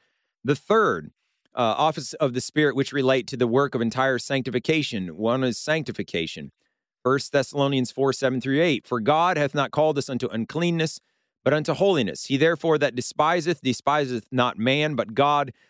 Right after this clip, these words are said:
who hath also given unto us his Holy Spirit." So he's given us the Spirit for holiness. Second Thessalonians two thirteen, "But we are bound to give thanks always to God for you, brethren beloved of the Lord,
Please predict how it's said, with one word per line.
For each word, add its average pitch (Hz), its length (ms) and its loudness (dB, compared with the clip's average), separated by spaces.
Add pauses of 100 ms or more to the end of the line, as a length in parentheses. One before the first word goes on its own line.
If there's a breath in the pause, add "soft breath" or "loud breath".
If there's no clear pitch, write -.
(100)
who 156 120 4
hath 151 260 2
also 170 380 2
given 151 300 0
unto 143 300 -2
us 117 220 0
his 117 200 -2
Holy 98 260 -2
Spirit." 180 500 0 (480)
So - 120 -6
he's 98 100 0
given 123 220 2
us 117 100 -2
the 101 80 -12
Spirit 110 300 -2
for 101 100 -6
holiness. 101 440 -4 (760)
Second 127 440 -2 (120)
Thessalonians 117 680 -2
two 120 120 -4
thirteen, 107 480 -2 (400)
"But 127 120 0
we 190 180 2
are 196 80 0
bound 156 300 0
to 135 60 -6
give 123 140 0
thanks 135 380 0
always 156 400 2
to 123 100 -10
God 113 300 0
for - 80 -8
you, 85 260 -2 (760)
brethren 139 420 0
beloved 120 320 2
of 110 80 -2
the 107 80 2
Lord, 95 320 0